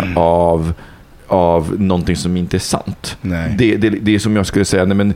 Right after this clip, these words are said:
Speaker 2: jag måste varna er, va-, va-, varna
Speaker 1: Mm.
Speaker 2: er för monster under sängen, för annars så dör ni."
Speaker 1: Mm.
Speaker 2: Liksom. Mm.
Speaker 1: Mm.
Speaker 2: Eh, och, men, men det som hände var däremot att, att folk fick ju panik, för
Speaker 1: Mm.
Speaker 2: att i, i centralen, på centralen så fick folk panik och sprang ut, för att, på grund av att folk sa att det var skottlossning.
Speaker 1: Ja, men man trissas ju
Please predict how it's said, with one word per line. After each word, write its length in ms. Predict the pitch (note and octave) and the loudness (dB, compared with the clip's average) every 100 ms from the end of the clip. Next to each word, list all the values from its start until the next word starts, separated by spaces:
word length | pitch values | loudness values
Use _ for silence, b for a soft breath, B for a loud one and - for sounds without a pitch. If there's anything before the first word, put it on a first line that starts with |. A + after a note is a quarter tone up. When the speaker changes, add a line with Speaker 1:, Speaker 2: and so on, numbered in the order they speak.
| B | B
Speaker 2:
jag 140 | - G#2 | -2 0
måste 200 | G#2 A2 | 2 2
varna 280 | A#2+ F#2+ F2+ | 2 2 0
er, 220 | D#2+ D#2+ | 0 0
va-, 180 | F#2 F2+ | 0 0
va-, 240 | F#2+ G2+ E2 | 0 2 2
varna 180 | F#2 | 2
Speaker 1:
Mm. 120 | E2 D#2 | 2 0
Speaker 2:
er 40 | |
för 100 | E2 | 0
monster 240 | E2+ D2 | 0 0
under 120 | E2 E2 | 0 0
sängen, 280 | E2+ D#2+ | 0 -2
för 100 | D#2+ | -2
annars 160 | E2+ F#2 | -2 -2
så 60 | G2+ | 0
dör 180 | G#2+ | 0
ni." 80 | G2 | 0
Speaker 1:
Mm. 60 | F2+ | 0
Speaker 2:
Liksom. 180 | F2 G2+ | 0 0
Mm. 260 | G#2+ A#2+ A2+ B B | 2 0 -2 B B
Speaker 1:
Mm. 260 | F2+ F2+ F2+ - | -6 -6 -8 -2
Speaker 2:
Eh, 100 | A2+ | 0
och, 480 | - G#2 F#2+ F#2 - | 2 4 4 4 0
men, 260 | A2+ G#2+ G#2 | -2 0 0
men 180 | G#2 G2+ | 0 0
det 80 | |
som 140 | F#2 G2+ | 0 2
hände 240 | G2 G2+ | 2 2
var 120 | A2 | 2
däremot 300 | F#2+ F#2 F2+ | 2 2 0
att, 120 | F2+ - | -2 -4
att 160 | - | -6
folk 240 | - G2+ - | -2 -4 -4
fick 400 | - E3+ - - | -2 -2 -2 -6
ju 80 | |
panik, 400 | E2 E2+ - - | -2 -2 -2 -6
för 120 | - F2 | -2 -2
Speaker 1:
Mm. 120 | E2 | 0
Speaker 2:
att 60 | |
i, 440 | - F2+ F2+ F2+ F#2+ | -2 0 0 0 -2
i 60 | |
centralen, 540 | E2+ G2 F#2 A2 A#2+ A#2 | -2 -4 0 0 2 0
på 80 | F2+ | -2
centralen 220 | F2+ A2 | 0 0
så 80 | G#2+ | 0
fick 180 | - E2 | -4 -2
folk 160 | D#2+ | -4
panik 240 | - E2+ - | -2 -4 -2
och 60 | D#2 | -4
sprang 240 | D#2+ E2 | -2 0
ut, 180 | D#2+ - | 0 0
för 100 | - | -2
att, 160 | E2 - | -2 -2
på 100 | F2+ | -2
grund 320 | F#2+ F#2 E2+ | 0 0 0
av 80 | D#2+ | -2
att 160 | - | -4
folk 220 | - D#2 | -4 -4
sa 60 | - | -2
att 40 | E2 | -4
det 60 | |
var 60 | D#2+ | -4
skottlossning. 500 | - E2+ C#2+ D2 D3 | -2 -4 -2 0 2
Speaker 1:
Ja, 60 | D#3+ | 2
men 60 | |
man 140 | D3+ D3 | 2 0
trissas 580 | F#3+ F3+ - - | 0 0 0 0
ju 40 | - | 2